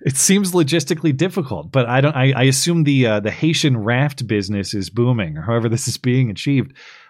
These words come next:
Uh, yeah, it, it, it, it clipped the prior record of three hundred forty thousand, which was also a Biden record set in August of last year. And, and as I will always say when we read these numbers, these are, these are the people <laughs> following the quote unquote process, by which I mean, like,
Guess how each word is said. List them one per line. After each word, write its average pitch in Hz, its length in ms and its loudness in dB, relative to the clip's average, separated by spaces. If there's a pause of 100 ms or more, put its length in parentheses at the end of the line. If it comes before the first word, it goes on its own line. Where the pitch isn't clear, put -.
Uh, 127 240 0 (560)
yeah, 143 320 2
it, 151 140 2
it, 156 200 2
it, 156 240 0
it 135 120 -4
clipped - 320 -4
the 170 100 0
prior 175 380 -2
record 123 360 0
of 107 80 -6
three 147 160 -4
hundred 127 220 0
forty 131 240 0
thousand, 104 400 -2
which 104 140 -6
was 110 120 -2
also 135 280 2
a 104 40 -2
Biden 92 300 -2
record 85 320 -8
set 98 160 -2
in 90 100 -6
August 107 400 -2
of 85 140 -8
last 80 320 -8
year. 85 160 -8
And, 123 180 -4
and 143 240 0
as 131 220 2
I 127 160 2
will 131 200 2
always 127 320 2
say 120 160 0
when 123 160 0
we 113 120 -2
read 107 180 -2
these 110 140 -4
numbers, 107 240 -6
these 113 180 -2
are, 123 100 0 (320)
these 202 220 2
are 277 40 0
the 254 120 -2
people 196 460 2 (300)
<laughs> 135 100 2 (300)
following 160 500 2
the 127 100 0
quote 143 320 0
unquote 123 460 0
process, 139 540 -2
by 113 160 -8
which 110 200 -4
I 110 80 -2
mean, 110 180 -4
like, 104 240 -4